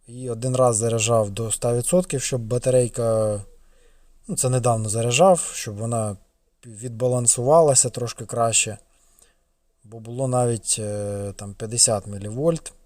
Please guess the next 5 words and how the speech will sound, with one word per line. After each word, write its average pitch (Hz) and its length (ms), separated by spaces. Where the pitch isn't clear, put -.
Дев'яносто 143 400
сім 202 340
точка - 480
вісімдесят 127 640
сім. 95 440